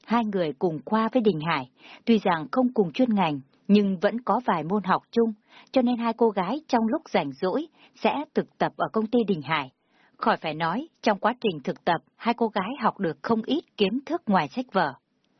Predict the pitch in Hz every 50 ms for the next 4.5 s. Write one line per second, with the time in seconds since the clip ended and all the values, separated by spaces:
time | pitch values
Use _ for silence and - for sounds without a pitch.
0 | _ _ _ - _ 226 202 190 165 175 175 156 147 151 - - 196 160 - 226
1 | 240 - - 185 147 135 - 240 240 - 269 262 - - 214 208 262 - 220 170
2 | - - 185 170 156 143 135 - _ _ _ _ 208 185 170 175 190 185 - 180
3 | 175 180 160 135 147 131 - 226 247 285 - - 220 196 165 147 135 131 180 156
4 | - 226 226 220 - 233 226 220 214